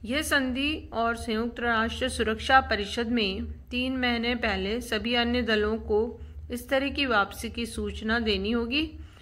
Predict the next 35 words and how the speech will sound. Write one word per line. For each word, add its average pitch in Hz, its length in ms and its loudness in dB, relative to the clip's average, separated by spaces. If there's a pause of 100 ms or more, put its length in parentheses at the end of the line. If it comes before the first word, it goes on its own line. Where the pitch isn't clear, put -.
(200)
और 220 80 0
इस 240 160 -2
तरह 269 160 2
के 285 140 2
नोटिस 247 480 -2
में 262 160 2
अपने 247 260 0
सर्वोच्च 214 480 0
हितों 233 440 -2
को 233 140 -8
खतरे 214 320 -10
में 233 200 -2
डालने 196 320 2
के 247 140 -4
संबंध 208 400 -2
में 302 280 -2 (1000)
जो 226 160 2
भी 269 140 0
घटनाएं 220 460 2
हुई 208 200 0
हैं, 233 80 0
उनका 277 300 2
विवरण 196 480 0
भी 320 260 -2 (1300)
बताना 196 380 -2
होगा। 190 540 -8 (1040)
भारत 233 440 0
के 339 100 -4
संदर्भ 254 520 0
में 269 460 0
अगर 226 240 0
हम 233 140 0
विदेश 208 580 0
नीति 220 220 -4
देखें, 220 460 -4